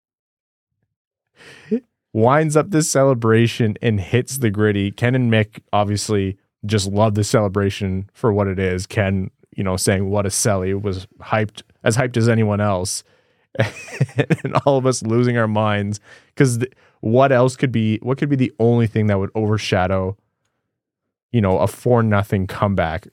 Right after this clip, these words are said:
other than this guy doing this dance on skates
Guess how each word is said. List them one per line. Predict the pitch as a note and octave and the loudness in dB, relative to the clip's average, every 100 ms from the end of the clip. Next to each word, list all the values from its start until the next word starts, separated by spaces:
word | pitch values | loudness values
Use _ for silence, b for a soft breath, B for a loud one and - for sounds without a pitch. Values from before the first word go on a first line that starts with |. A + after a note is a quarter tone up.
| - | -2
other | G2 F#2+ | 0 2
than | F#2+ F#2+ F#2+ | 0 0 0
this | G2 - | -2 -2
guy | G2 F2+ | 0 0
doing | F2+ G2+ G2 G2 | 0 0 0 0
this | F#2+ F#2 - | -2 -4 -2
dance | F#2+ F#2+ F2 G2 - - _ _ _ _ _ _ _ _ _ | -2 -2 -4 -6 -8 -10 _ _ _ _ _ _ _ _ _
on | B2+ B2+ B2 | 4 4 4
skates | - A2 G2 E2+ - - | 2 2 2 0 -4 -6